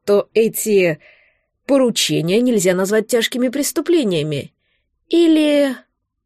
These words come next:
выложил перед откормленным Боровым новую стопку бумаг и снова повернулся ко мне. «Вы убивали людей по заказу Чехова». Я опустил взгляд, поджал губы.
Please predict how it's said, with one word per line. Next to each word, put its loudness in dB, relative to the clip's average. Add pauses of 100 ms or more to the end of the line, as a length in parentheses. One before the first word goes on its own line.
(200)
выложил 0
перед 0
откормленным 0
Боровым 0
новую 0
стопку -4
бумаг 0 (480)
и -6
снова -2
повернулся -2
ко -4
мне. -4 (840)
«Вы 2
убивали 4
людей 0 (140)
по -2
заказу 0
Чехова». -6 (1700)
Я 2
опустил -2
взгляд, -2
поджал -2
губы. -6